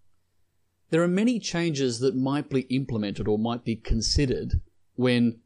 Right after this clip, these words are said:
the constraints of time and cost are under threat. We might, for example, change the plan. We might change the scope of work and what we're actually doing.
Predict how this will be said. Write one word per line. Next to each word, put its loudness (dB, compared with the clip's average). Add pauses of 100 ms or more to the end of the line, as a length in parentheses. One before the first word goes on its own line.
the 0
constraints 0
of -2
time -2
and -4
cost -6 (220)
are -2
under -4
threat. -2 (920)
We 4
might, -2 (160)
for 2
example, 0 (180)
change -2
the -4
plan. -4 (1040)
We 2
might 0
change -2
the -2
scope 0
of -2
work 0
and -2
what 0
we're 0
actually -4
doing. -2